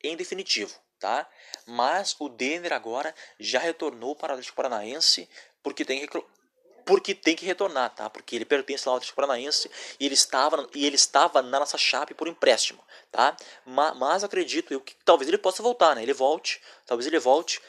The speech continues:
mas por enquanto ele tá lá, no, voltou pra lá pro Paraná pra, pra, pra, pra,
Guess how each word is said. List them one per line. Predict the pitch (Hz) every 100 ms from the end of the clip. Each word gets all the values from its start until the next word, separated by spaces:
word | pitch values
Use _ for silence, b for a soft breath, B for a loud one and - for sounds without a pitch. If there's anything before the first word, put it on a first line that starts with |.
| B -
mas | 123 147 185 -
por | - 160
enquanto | 143 139 135
ele | 143
tá | - 139
lá, | 135 160
no, | 147 139
voltou | 127 170 - 147
pra | 147
lá | 131
pro | - -
Paraná | 143 127 117 156 - B B B _ _ _
pra, | 147 135
pra, | - 135 127
pra, | - - 127 123 - _ _ _
pra, | 127 127 120